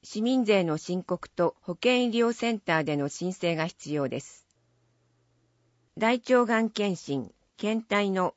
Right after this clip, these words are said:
年内の提出は十二月二十四日十二時まで、年始は一月六日から。休日、夜間の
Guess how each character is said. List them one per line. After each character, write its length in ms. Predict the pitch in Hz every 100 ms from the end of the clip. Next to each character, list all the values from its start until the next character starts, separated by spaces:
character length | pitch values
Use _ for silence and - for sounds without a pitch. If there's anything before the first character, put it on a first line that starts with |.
| _
年 260 | 196 233 233
内 200 | 196 170
の 100 | 156
提 220 | - 160
出 300 | 170 - 156
は 160 | 156 - _ -
十 220 | 185 240
二 160 | 240
月 260 | 226 226 214
二 180 | 214 233
十 200 | 180 160
四 180 | 139 143 _
日 200 | 147 147 _ _
十 260 | 147 214 220
二 180 | 214
時 120 | 180 147
ま 100 | 139
で、 140 | - _ _ _ _
年 220 | 214 240
始 180 | 240 185
は 160 | 160 - -
一 220 | 165 220
月 280 | 220 214 185
六 200 | 185 180
日 160 | 170
か 100 | 170
ら。 160 | 156 147 _ _ _ _ _ _ _ _ _ _ _ _ _ _ _ _ _ _ _ _
休 220 | - 262
日、 500 | 254 247 - 226 220 -
夜 160 | 220 233
間 300 | 226 190 160
の 220 | 143